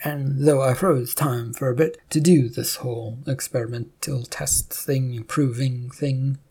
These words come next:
and we have a maze in front of us with a prize at the end of it." "What did I say about Finn, though?" The words were out of his mouth in a second,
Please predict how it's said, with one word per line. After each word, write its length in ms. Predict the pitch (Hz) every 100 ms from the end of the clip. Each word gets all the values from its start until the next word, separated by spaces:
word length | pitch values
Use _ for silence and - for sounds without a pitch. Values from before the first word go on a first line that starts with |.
| _
and 360 | 214 185 156 139
we 140 | 147
have 180 | 131 147
a 40 |
maze 380 | 185 226 151 135
in 120 | 135
front 220 | 120 147
of 60 | 143
us 220 | 208 - -
with 160 | 220 214
a 40 |
prize 400 | - 233 214 208
at 100 | 214
the 100 | 233
end 260 | 165 139 120
of 80 |
it." 300 | 113 - - - _ _ _ _ _
"What 120 | 220
did 140 | 294 269
I 140 | 233
say 240 | 185 202
about 260 | 185 170 147
Finn, 300 | - 151 127
though?" 240 | 110 104 - _ _ _ _ _ _ _
The 200 | 180 160
words 600 | 165 170 147 127 120 - -
were 160 | 127
out 120 | 113
of 60 | 113
his 200 | 120 -
mouth 440 | 127 107 - - -
in 140 | 151 127
a 60 |
second, 420 | - - - 127